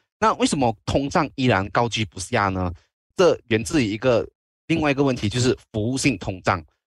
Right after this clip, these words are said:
所以什么是服务性通胀呢？就是，呃，通胀里面其中两个最重要的一个，一个 segment，就是其中一个是 food 和 energy，就是食物以及能源，这两个东西的波动会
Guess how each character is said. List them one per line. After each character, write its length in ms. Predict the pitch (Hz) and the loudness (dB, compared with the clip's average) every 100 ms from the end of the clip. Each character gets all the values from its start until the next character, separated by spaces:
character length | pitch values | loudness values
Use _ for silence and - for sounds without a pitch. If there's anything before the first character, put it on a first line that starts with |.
| _ _ | _ _
所 120 | 170 | 2
以 80 | 170 | 2
什 140 | - 131 | 0 0
么 100 | 160 | 2
是 120 | 220 | 0
服 160 | - | 0
务 80 | 117 | -6
性 200 | 131 143 | -4 -4
通 200 | 127 117 | -4 -4
胀 200 | 117 113 | 0 2
呢？ 140 | 104 101 | 2 2
就 100 | 127 | 0
是， 260 | 135 123 - _ _ | 2 0 0 _ _
呃， 200 | 95 - | 0 0
通 220 | - 156 | 0 0
胀 220 | 156 202 | 2 2
里 80 | 104 | 2
面 200 | 104 104 - _ | 0 -2 -4 _
其 140 | - 131 | -4 -2
中 180 | 147 139 | 0 0
两 160 | 101 | 0
个 140 | 104 135 | 0 0
最 160 | - 143 | 0 -4
重 160 | 143 | -2
要 120 | 139 | 0
的 260 | 120 104 - | 2 2 2
一 60 | - | 0
个， 180 | 107 | 0
一 60 | 104 | 2
个 100 | 117 | -2
segment， 440 | - 101 110 123 - _ - | -2 -2 0 -2 -2 _ -8
就 80 | |
是 100 | 123 - | -6 -4
其 120 | 123 | -2
中 140 | 127 | -2
一 60 | 120 | 0
个 220 | 147 151 | 0 0
是 120 | - | -2
food 280 | 147 - 170 - | -8 -2 -2 0
和 140 | 104 | -2
energy， 380 | - 101 98 104 | 0 0 0 0
就 140 | 110 | 0
是 140 | 120 127 | 0 2
食 280 | - 98 98 | 2 0 -4
物 180 | 135 - _ | -6 -8 _
以 180 | - 95 | -6 -2
及 60 | |
能 200 | 110 101 | 0 0
源， 260 | 113 90 87 - | 2 0 0 -2
这 100 | 208 | 0
两 160 | 165 101 | 0 0
个 240 | 139 127 - _ - | 0 0 0 _ -4
东 160 | 127 | -4
西 120 | 117 117 | 0 0
的 80 | |
波 200 | 110 120 | 0 0
动 180 | 113 127 | 0 0
会 200 | 127 127 | 2 0